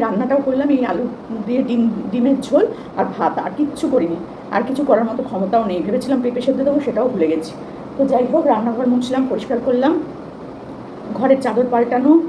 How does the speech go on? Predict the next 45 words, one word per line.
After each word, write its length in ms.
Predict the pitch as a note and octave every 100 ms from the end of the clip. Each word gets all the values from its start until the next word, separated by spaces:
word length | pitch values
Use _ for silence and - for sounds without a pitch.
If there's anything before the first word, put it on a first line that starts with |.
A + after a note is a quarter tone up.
| - -
বালিশের 340 | A#3 G#3 C4+ A#3+
ওয়ার 160 | C#4 -
সব 160 | B3 B3 A#3+
পরিষ্কার 300 | G#3 - A#3+
করে 120 | C4+ C#4 - - - A3
পাল্টে 260 | A3 C#4 C#4
পুল্টে 240 | A#3+ A#3 D#4 B3+
কাচাও 300 | A#3+ D#4 E4+
হয়ে 160 | A#3+ F3
গেল, 120 | D3 D#3 - - - -
কেচে 220 | B3+ C#4+ D4
কুচে 200 | - C#4+
পরিষ্কার। 300 | B3 B3 - B3
এখন 140 | B3+ B3+ B3 -
শুকোতে 280 | C4+ C4+ C4+
দিয়েছি, 200 | C4+ E4 B3
দুটো 140 | C4 C4+
চাদর 240 | A3+ C#4 C#4 - - - G#3
আগে 120 | A#3+ C4+
কেচে 180 | B3+ C#4 C4+
নিয়েছি, 260 | C#4+ C#4+ G4+ -
পরে 180 | B3 A#3+ C4
আরও 100 | B3+ B3
দুটো 120 | A#3 A3+
চাদর 200 | G#3 G#3+
কাচলাম, 320 | F#3+ - C#4+ - - - - A3
নাইটি 240 | G#3 G#3+ C4
কাচলাম, 340 | D4 - A#3 D4+ B3
এগুলো 160 | A3+ C4
সব 100 | C4+ -
কাচা 180 | G#3 B3
হয়ে 120 | A#3+ B3
গেছে, 160 | C#4 F4 A#3+
মেরেও 240 | A#3+ B3+ F#3
দিয়েছি। 300 | E3+ D#3 - - - - B3+
কাচলাম 380 | C#4+ D4+ D#4+ C4+
না, 60 | F3 -
কাচতে 300 | A3+ A3+ - A3
দিলাম, 220 | A3 F3+ E3
এখন 140 | G3 B3
তার 120 | B3 -
কাচলাম 300 | G#3+ - B3+ A#3+
বলতে 160 | - G3
পারবো 180 | - G#3
না। 60 | -